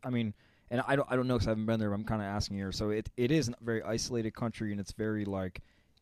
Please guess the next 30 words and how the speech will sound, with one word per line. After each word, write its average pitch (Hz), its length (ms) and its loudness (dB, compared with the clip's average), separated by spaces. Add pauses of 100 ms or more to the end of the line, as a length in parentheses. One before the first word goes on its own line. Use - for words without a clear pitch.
when 117 140 6
you're 117 120 6
there, 123 220 12
you're 110 160 6
kinda, 117 260 0
like, 107 260 0
in 101 100 0
the 98 100 -2
desolation 98 840 -2
of 90 160 -8
nature, 95 560 -4 (220)
the 107 80 -4
solitude 101 560 -2
of 92 100 -4
nature, 92 640 -6
like, 95 160 -10
the 92 80 -8
power 101 400 -2
of 92 60 -10
nature. 92 380 -8
Is 95 100 -6
that, 104 220 -4 (300)
would 110 160 -6
you 117 60 -2
say 120 180 -2
that's 107 280 -4
more 113 240 -4
or 110 40 -4
less 107 200 -4
correct? 113 420 -6